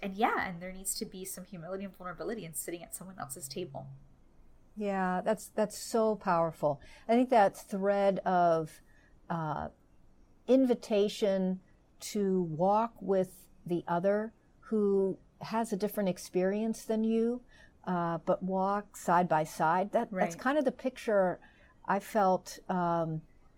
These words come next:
Speaker 2: that was, that was kind of there, uh, shadow, sh-, overshadowing the whole of the book. Just an invitation,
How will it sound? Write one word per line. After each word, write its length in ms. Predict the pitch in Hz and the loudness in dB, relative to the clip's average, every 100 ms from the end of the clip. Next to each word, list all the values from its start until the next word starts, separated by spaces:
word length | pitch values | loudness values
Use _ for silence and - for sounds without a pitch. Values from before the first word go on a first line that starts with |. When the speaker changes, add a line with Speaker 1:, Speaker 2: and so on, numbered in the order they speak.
| - - | -20 2
Speaker 2:
that 160 | 185 - | 4 4
was, 340 | 180 - - | 0 -2 -10
that 80 | 190 | -6
was 120 | 180 | -6
kind 200 | - 220 | -4 0
of 240 | 202 165 165 | 0 0 0
there, 600 | 208 214 214 214 214 208 - - - - | 2 4 2 2 0 -2 -12 -20 -10 -2
uh, 400 | 180 170 170 165 - - | 0 2 0 0 -4 -14
shadow, 840 | - - 208 220 208 175 165 165 - - | -8 2 4 4 4 4 4 2 -2 -14
sh-, 160 | - - | -20 -2
overshadowing 840 | 202 208 190 - 202 208 196 160 | 0 2 0 0 0 2 0 -2
the 60 | 160 | -4
whole 340 | - 208 214 | -4 -2 0
of 100 | 202 | -2
the 80 | 180 | -2
book. 400 | 151 185 143 - - | 0 2 0 -2 -8
Just 200 | 254 339 | -6 -4
an 140 | 294 | -2
invitation, 920 | - 220 202 - 208 202 - 175 127 | 0 0 0 -4 0 0 0 -2 -2